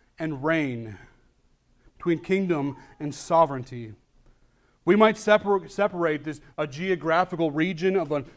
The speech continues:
a s-, a nation or a kingdom from the authority of the one who rules, but that's a modern invention. In the biblical context, a kingdom only existed because of the king who exercised rule and dominion in the land.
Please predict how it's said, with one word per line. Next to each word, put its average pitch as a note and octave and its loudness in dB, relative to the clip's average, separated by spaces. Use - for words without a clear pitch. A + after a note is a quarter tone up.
a D3 -6
s-, - -12
a - -4
nation F3+ 2
or D3+ 0
a D3 -4
kingdom F#3 -2
from A3 2
the G#3+ 2
authority G#3+ 6
of D#3+ -2
the D#3+ -2
one F3 2
who F3+ 2
rules, E3 0
but D3 -10
that's F#3+ 2
a A#3 2
modern F3+ 2
invention. D3 -4
In F3+ 2
the F3+ 4
biblical G#3 2
context, E3+ 0
a E3+ -4
kingdom A#3+ 2
only A3 0
existed D#3 -4
because F#3 4
of F3+ -4
the F#3 2
king A3+ -4
who F#3 0
exercised F#3 0
rule A3 0
and F3+ -6
dominion E3+ 0
in C#3+ -4
the C#3+ -6
land. C#3 -4